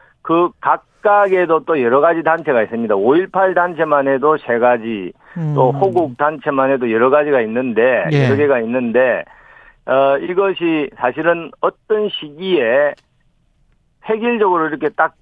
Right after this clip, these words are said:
Speaker 1: 구성된 것이 아니라, 뭐, 육십 년대 만들어진 것도 있고, 칠십 년대 만들어진 것도 있고, 팔십 년대 만들어진 것도 있고 해서,
Speaker 2: 음.
Speaker 1: 각각의 보상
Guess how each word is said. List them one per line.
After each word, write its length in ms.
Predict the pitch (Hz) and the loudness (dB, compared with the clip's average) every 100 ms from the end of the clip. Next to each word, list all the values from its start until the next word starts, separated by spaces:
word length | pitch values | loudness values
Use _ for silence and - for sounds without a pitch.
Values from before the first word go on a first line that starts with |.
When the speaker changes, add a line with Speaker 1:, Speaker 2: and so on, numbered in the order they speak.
| _ | _
Speaker 1:
구성된 520 | - - 175 180 180 165 | -10 -4 -2 0 -2 -2
것이 220 | 139 113 | -2 0
아니라, 880 | 95 110 123 95 87 104 95 82 73 - | -2 -2 0 2 2 2 2 2 -2 -6
뭐, 400 | 101 107 110 107 | -2 0 2 0
육십 280 | 120 139 156 | -4 -8 -6
년대 340 | 143 135 123 | -4 -2 0
만들어진 520 | 120 110 120 131 120 120 | 0 0 0 -2 -2 -2
것도 260 | 117 120 | -4 -4
있고, 160 | 117 127 | -4 -4
칠십 320 | - 139 143 | -6 -10 -6
년대 260 | 139 127 120 | -4 0 0
만들어진 540 | 113 117 123 127 120 | 0 0 -2 -4 -2
것도 260 | 113 104 110 | -4 -4 -4
있고, 120 | 110 | -4
팔십 320 | - 127 - | -4 -6 -4
년대 240 | 143 131 120 | -2 0 0
만들어진 520 | 104 113 123 117 117 | 0 -2 -2 -2 -4
것도 220 | 110 - | -4 -6
있고 180 | 117 107 | -6 -2
해서, 680 | 117 135 101 95 113 113 87 | -2 -2 0 2 4 4 2
Speaker 2:
음. 380 | 156 139 123 107 110 - - | 2 2 -2 -6 -12 -20 -6
Speaker 1:
각각의 800 | 147 170 _ 190 190 180 170 139 | -4 -4 _ 0 2 2 0 -4
보상 640 | - 110 123 165 156 110 | -8 -6 -2 0 0 -2